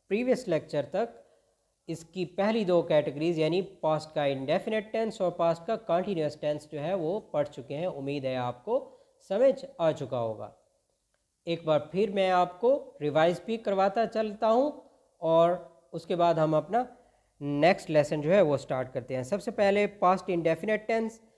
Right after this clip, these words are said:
इसमें हमें क्या करना होता है ट्रांसलेट करने के लिए? सब्जेक्ट, सब्जेक्ट के फ़ौरन बाद वर्ब की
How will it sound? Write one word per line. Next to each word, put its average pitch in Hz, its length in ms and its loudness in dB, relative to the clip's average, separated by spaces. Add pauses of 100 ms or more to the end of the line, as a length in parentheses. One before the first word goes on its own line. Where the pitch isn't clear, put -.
(380)
इसमें 175 280 -2
हमें 202 200 2
क्या 220 200 4
करना 214 240 -2
होता 214 260 2
है 214 120 4
ट्रांसलेट 220 520 -2
करने 220 240 -2
के 220 140 -4
लिए? 220 160 0
सब्जेक्ट, 165 720 -4
सब्जेक्ट 165 580 -2
के 170 80 -4
फ़ौरन 147 360 -2
बाद 135 280 -2
वर्ब 139 300 -2
की 135 80 -8